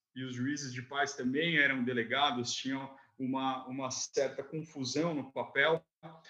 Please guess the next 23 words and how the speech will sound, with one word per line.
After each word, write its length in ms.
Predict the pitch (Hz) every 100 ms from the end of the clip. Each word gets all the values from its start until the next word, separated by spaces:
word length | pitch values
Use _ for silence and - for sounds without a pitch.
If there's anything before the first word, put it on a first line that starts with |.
| - - -
é, 720 | 131 127 127 123 123 123 123 - _ -
era 220 | 147 160
passível 760 | 160 165 147 - 165 170 165 175
um 200 | 165 151
recurso 600 | 143 147 - 165 165 170
para 200 | 160 156
as 100 | 147
juntas 440 | 123 147 175 175 143
de 100 | 160
paz, 520 | 156 143 123 117 -
que 80 | 123
era 120 | 127
um 100 | 127
órgão 280 | 143 143 147
colegiado 640 | 139 143 127 127 135 135
formado 520 | - 139 127 131 135 131
pelos 240 | 139 131
juízes 260 | 117 131 135
de 80 | 135
paz, 420 | - 131 107 - - - - _
muito 320 | 120 120 135 -
parecido 760 | 135 123 - 127 123 127 131 _ _ -
com 320 | 120 120